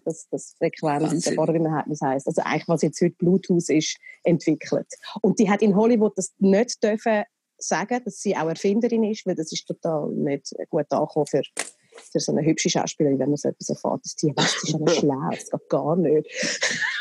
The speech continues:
Speaker 2: Krass,
Speaker 1: Also die hat das müssen
Speaker 2: oder?
Speaker 1: alles geheim behalten, ja, ja.
Speaker 2: Krass. Ja. Ähm, es, es, eigentlich leben wir, äh, erst jetzt in einer Zeit,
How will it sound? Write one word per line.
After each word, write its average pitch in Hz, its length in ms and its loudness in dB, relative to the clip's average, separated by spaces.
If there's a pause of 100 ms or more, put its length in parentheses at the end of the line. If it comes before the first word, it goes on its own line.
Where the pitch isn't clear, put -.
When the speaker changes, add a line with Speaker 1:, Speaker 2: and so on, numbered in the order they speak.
(200)
Speaker 2:
Krass, - 360 -2
Speaker 1:
Also 214 140 4
die 277 80 4
hat 262 100 2
das 269 100 0
müssen 269 220 4
Speaker 2:
oder? 254 100 2
Speaker 1:
alles 381 220 -2
geheim 208 380 -4
behalten, 160 520 -10
ja, 160 100 -4
ja. 165 240 -6 (160)
Speaker 2:
Krass. 95 760 0 (1200)
Ja. 92 400 2 (340)
Ähm, 110 480 4
es, 113 240 0
es, - 260 -6
eigentlich 151 320 0
leben 135 320 4
wir, 123 100 0 (560)
äh, - 140 -2 (180)
erst 131 260 2
jetzt - 460 -2
in 110 140 4
einer 107 160 0
Zeit, 123 260 0